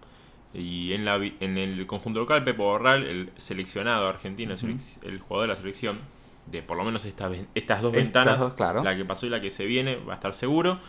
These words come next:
Speaker 1: Dieciséis puntos para él, Barben Raven también dieciséis y Agustín Feiral con quince puntos en lo que fue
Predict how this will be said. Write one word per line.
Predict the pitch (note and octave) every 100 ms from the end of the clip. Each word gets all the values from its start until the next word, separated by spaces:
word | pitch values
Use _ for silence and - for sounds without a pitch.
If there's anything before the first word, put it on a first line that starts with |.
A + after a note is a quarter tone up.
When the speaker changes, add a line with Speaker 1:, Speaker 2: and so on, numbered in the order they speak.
| - -
Speaker 1:
Dieciséis | A#2 A2+ B2 C3+
puntos | C#3+ D3+ C#3+ D#3 D#3 - - - -
para | G2+ A#2+ D#3
él, | D3+
Barben | A#2+ A#2+ A2+ G#2+
Raven | A2 A#2+ A#2+ G#2
también | G2+ A#2+
dieciséis | G#2+ G#2 A#2+ C#3+ C#3+ -
y | B2 - G2
Agustín | F#2+ - A2 -
Feiral | - A#2 A2 A2+ G#2+ -
con | G#2+ G#2 G2+ - - -
quince | C#3 A#2 F#2+ - F#2 -
puntos | - B2+ B2 B2+
en | F2 F2
lo | -
que |
fue | - B2 D3